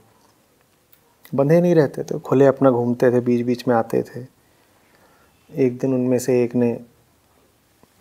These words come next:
जीतू पर हमला कर दिया। अब ये होता नहीं था, सालों से नहीं हुआ था, क्योंकि वो कुत्ते जीतू को जानते थे। मैं सो रहा था,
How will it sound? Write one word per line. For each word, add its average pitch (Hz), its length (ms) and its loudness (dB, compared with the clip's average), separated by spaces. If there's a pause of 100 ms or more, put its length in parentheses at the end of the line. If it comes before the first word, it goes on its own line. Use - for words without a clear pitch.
(720)
जीतू 123 560 -4 (340)
पर 127 100 0
हमला 120 280 0
कर 117 200 -4
दिया। 64 260 -6 (3000)
अब 113 160 -12
ये 127 180 0
होता 117 360 -2
नहीं 117 200 0
था, - 340 -16 (240)
सालों 123 400 4
से 127 160 -2
नहीं 120 200 -2
हुआ 110 240 -2
था, 156 200 -6
क्योंकि 143 320 -2
वो 135 160 2
कुत्ते 139 360 0
जीतू 123 360 -6
को 214 240 -2 (1400)
जानते 147 500 2
थे। - 200 -16 (2500)
मैं 170 180 -4
सो 139 180 2
रहा 139 200 6
था, 127 460 -2